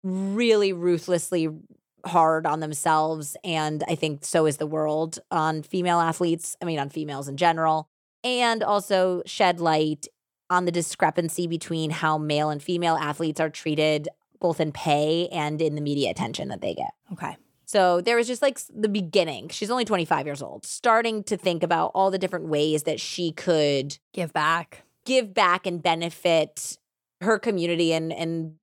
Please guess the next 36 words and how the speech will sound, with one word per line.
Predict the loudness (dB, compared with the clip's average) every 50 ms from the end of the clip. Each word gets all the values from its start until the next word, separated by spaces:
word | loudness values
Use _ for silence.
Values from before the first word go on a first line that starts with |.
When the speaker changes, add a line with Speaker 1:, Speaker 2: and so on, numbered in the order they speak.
| _ _ -4
Speaker 1:
the | -2 -2
greater | 0 2 2 2 4 4 2 2 2 2
world | 0 0 0 0 2 0 0 -2 -4 -6 -8 -14 -20 _ _ _ _ _ _ _
from | 2 4 4 4 4 2
her | -2 -4
gifts. | -4 -6 -10 -10 -12 -10 -10 -10 -10 -12 _ _ _ _ _ _ _ _ _
She | -6 -2 0
was | 0 2 2
just | 0 0 2 0
a | -2
talented | 0 2 4 4 4 2 0 0 0
woman | 2 2 2 0 -2 -2 -4
who | -4 -2 0 2 2 2 2 2 0 0
had | 0 0 2 2
a | 2
lot | 2 2 2 0 -2
to | -6 -8
give. | -2 0 2 2 2 0 -4 -6 -6
And | -6 -6 -6 -6 -10
Colin | -4 0 2 4 4 4 4 2 2
was, | 2 2 4 4 4 2 2 0 0 -4 -8 -8
I | -6
think, | -6 -6 -6 -2
thirty-five | -2 -2 0 -2 -4 -4 0 2 4 4 6 4 4 2 0 -2 -2 -2
at | -2 0 0
this | 0 -2 -2 -2
time. | 0 2 2 4 4 2 2 0 -4 -8 _ _ _ _ _ _ _
And | 0 0 0
he | 0 -2 -2 0 0 2
knew | 2 2 2 2 2 2 2
that | 2 0 0 0
his | 2 2 2 2 2 0 -4
pro | -2 2 2 2 4
racing | 4 2 2 2 0 -2 -2 0
days | 2 2 2 2 0 -2 -2
were | -2 -2 -2 -2 -2